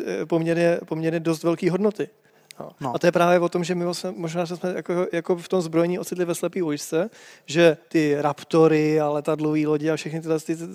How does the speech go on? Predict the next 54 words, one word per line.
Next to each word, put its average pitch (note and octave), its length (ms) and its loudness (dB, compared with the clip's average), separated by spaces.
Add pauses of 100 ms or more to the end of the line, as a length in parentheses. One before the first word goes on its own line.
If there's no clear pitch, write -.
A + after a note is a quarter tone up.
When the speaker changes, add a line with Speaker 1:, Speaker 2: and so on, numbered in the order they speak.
(120)
Speaker 1:
drahý D#3+ 380 -2
srandy, D#3+ 480 0 (160)
plný E3+ 260 2
elektroniky, D#3+ 760 0 (640)
no, E3 200 -6
já D#3+ 120 0
nevím, E3+ 240 4
kolik D#3 280 0
jako D#3 240 0 (300)
u E3 100 -8
nás D#3+ 280 0
máme D#3 320 2
těch, D#3 320 -4
eh, E3+ 40 -4 (540)
Gripenů, D3 540 0
ale C#3+ 120 0
mám D3+ 160 -2
pocit, D#3 200 -8
že D#3 120 -6
to D#3 140 -14
jsou D#3+ 120 -8
tak D#3 140 -4
možná D#3 300 0
dva D3+ 320 2
operační, D#3+ 760 0
nebo D#3 220 0
jako D3 320 -4
kolik, D#3+ 240 -4
nevím, E3 200 0
kolik D#3+ 200 2
máme D3+ 220 0
teď D3 140 -10 (100)
těch D3 140 -4
letadel, D3 380 0
ale D3+ 160 4 (200)
všechno E3 260 -4
to D#3 80 -8
jsou D#3+ 200 -4
opravdu E3 260 2
Speaker 2:
Moc D#3+ 60 -6
Speaker 1:
drahý E3 260 2
Speaker 2:
ne, B2+ 80 -12
no. B2 80 -8
Speaker 1:
stíhačky, D#3 420 -2
které D#3 160 -4
jsou E3 200 -8
určený E3 460 -8
pro D#3 140 -6
to, D#3+ 100 -4
aby D#3 120 -4
pokryly D3+ 340 -4
celý D3+ 200 -4
evropský D3+ 360 -6
prostor. D#3 380 -12